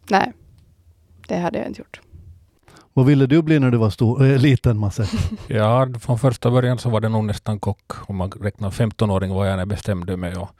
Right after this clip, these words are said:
Speaker 3: på den vägen är jag fortfarande.
Speaker 2: Vad är det bästa, att vara kock eller att vara krögare eller att, eh, vara lärare eller att
Speaker 3: Oj, det var en svår fråga. Jag skulle säga att det är nog lik-,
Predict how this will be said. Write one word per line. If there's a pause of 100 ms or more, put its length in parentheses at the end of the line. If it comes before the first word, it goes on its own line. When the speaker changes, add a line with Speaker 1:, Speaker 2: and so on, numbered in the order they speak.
(180)
Speaker 3:
på
den
vägen
är
jag
fortfarande. (640)
Speaker 2:
Vad
är
det
bästa,
att
vara
kock
eller
att
vara
krögare
eller
att,
eh,
vara
lärare
eller
att (240)
Speaker 3:
Oj,
det
var
en (600)
svår
fråga.
Jag
skulle
säga
att (1700)
det
är
nog
lik-,